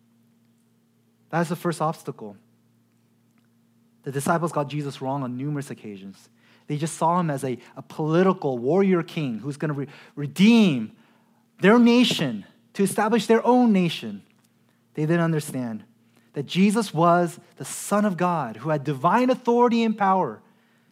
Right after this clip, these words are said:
When they, when, when they, when they should have relied upon him, when they should have gone to him, when they should have trusted in him, rather they trusted in themselves 'cause they downplayed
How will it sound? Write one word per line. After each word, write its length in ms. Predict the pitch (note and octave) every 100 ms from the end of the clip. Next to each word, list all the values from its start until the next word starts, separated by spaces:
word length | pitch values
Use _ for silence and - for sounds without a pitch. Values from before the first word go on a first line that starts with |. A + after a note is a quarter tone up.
| _ _ _ _ _ _ _ _ _ _ _
When 220 | F3+ G3+
they, 200 | B3 C#4
when, 380 | A#3+ G3 A3+ A3
when 140 | G#3
they, 180 | A3+ B3
when 240 | F3+ F#3+ G#3+
they 120 | A3+
should 420 | - - - E4
have 160 | D4+ F#3+
relied 360 | G3 F#3 F#3+
upon 320 | F3 - C#3 G#2+
him, 160 | G#2 _ _ _ _ _ _ _
when 160 | F#3+ A#3
they 60 |
should 200 | C4+ D#4
have 140 | C#4+ F#3
gone 320 | A#3 B3+ C4
to 140 | -
him, 240 | E3 C#3+ C3+
when 100 | G#3
they 80 | C#4
should 160 | -
have 120 | C4+
trusted 480 | - - C4+ - A3+
in 80 | D#3+
him, 220 | C3 D3+ - - - _ _
rather 340 | C3+ F#3+ A#3+ A#3+
they 140 | G#3
trusted 400 | G#3 F#3+ F#3 E3
in 100 | D#3
themselves 720 | C#3 C#3 - G#2+ G2+ - - _ _ _ _
'cause 160 | - D#3
they 140 | A3+
downplayed 920 | F3 - G#3 B3+ D4 - D#3 A#2 G2+